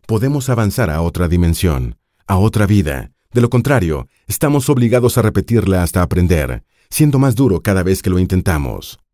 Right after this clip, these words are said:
El resto de los planos no son descritos en el libro. Respecto a Brian y Catherine, vieron sus vidas transformadas por estos acontecimientos.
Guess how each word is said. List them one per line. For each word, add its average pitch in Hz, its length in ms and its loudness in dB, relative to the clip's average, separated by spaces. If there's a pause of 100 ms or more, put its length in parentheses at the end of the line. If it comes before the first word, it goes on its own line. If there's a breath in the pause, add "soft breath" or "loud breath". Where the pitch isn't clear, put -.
(600)
El 120 120 2
resto 156 280 0
de 135 120 4
los 113 160 0
planos 80 500 -2
no 123 160 4
son 131 240 2
descritos 123 580 0
en 90 80 2
el 87 120 2
libro. 71 520 0 (600)
Respecto 123 460 0
a 110 40 4
Brian 147 320 2
y 139 60 2
Catherine, 78 680 -2
vieron 139 300 2
sus 127 200 -2
vidas 123 300 0
transformadas 98 680 -2
por 98 160 -2
estos 101 240 -2
acontecimientos. 92 960 -2